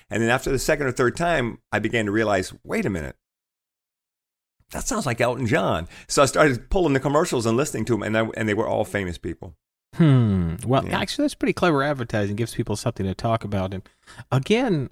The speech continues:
Speaker 2: I, you know, are people gonna stop buying Coca-Cola? Isn't it just so pervasive at this point? You know, the best thing that you can do to sell a product that everybody already buys is to just pay to have it at the end cap on the grocery store or put it near checkout.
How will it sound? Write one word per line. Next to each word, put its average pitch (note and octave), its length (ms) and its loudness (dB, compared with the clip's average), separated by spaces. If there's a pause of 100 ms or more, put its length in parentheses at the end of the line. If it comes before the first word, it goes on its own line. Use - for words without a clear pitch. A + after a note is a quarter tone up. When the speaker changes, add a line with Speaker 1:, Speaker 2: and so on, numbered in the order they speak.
Speaker 2:
I, E3 180 -12
you F3 200 -4
know, F3 80 2
are D#3+ 140 2
people F4+ 340 -4
gonna C#4+ 180 -4
stop - 460 -8
buying F#3 360 -6
Coca-Cola? F3 680 0
Isn't A#3+ 240 0
it A#3+ 80 -2
just - 180 -4
so G#3 160 -2
pervasive D3 680 -2
at F3+ 120 -6
this F#3 160 -2
point? G#3+ 360 -4 (580)
You E3 120 2
know, G#3 120 4
the F3 100 2
best A#3+ 240 2
thing D4 160 2
that - 200 0
you F#3+ 60 2
can C#3+ 260 0
do G2+ 420 2 (320)
to C3 100 0
sell A#2+ 300 0
a A2+ 60 4
product A#2 480 0
that G#2+ 120 2
everybody G#2+ 540 4
already G2 320 6
buys F2+ 640 0 (320)
is A2+ 200 2
to C3 100 0
just F3 260 0
pay D#3 220 2
to B2+ 100 -4
have B2+ 220 4
it A#2 80 4
at - 80 -2
the A2+ 180 2
end A#2 240 2
cap B2+ 320 0
on A2+ 100 0
the G#2+ 80 0
grocery A2 400 -2
store B2+ 360 0
or G#2 180 0
put B2 200 2
it - 100 0
near A2+ 180 0
checkout. G#2 560 -2